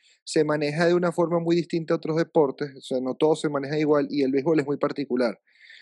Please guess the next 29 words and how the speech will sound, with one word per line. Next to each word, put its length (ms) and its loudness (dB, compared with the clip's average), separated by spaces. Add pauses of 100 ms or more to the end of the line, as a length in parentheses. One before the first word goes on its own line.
(120)
porque 240 4
en 100 2
el 140 4
béisbol, 560 4 (360)
generalmente 640 2
los 220 2
dueños, 320 2
y 80 0
al 80 2
menos 240 2
no, 120 -2 (200)
yo 140 4
no 40 2
diría 220 2
solamente 360 0
en 40 2
el 60 2
béisbol, 180 0
yo 80 -2
creo 140 -2
que 80 0
en 120 -2
el, 160 -2
en 120 -2
el 80 0
deporte 400 0
en 60 0
Estados 280 0
Unidos, 320 -2